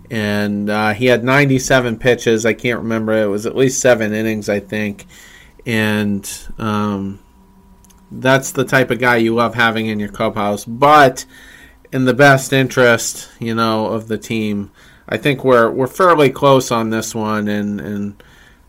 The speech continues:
you know, if the market is correct, that's, uh,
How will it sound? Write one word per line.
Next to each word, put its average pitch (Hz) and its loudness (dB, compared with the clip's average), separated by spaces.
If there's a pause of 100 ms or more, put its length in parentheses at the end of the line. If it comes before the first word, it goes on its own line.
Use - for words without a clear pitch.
(640)
you 123 -4
know, 113 0
if 123 0
the 123 0
market 139 4
is 131 2
correct, 117 2
that's, 110 -2
uh, 104 0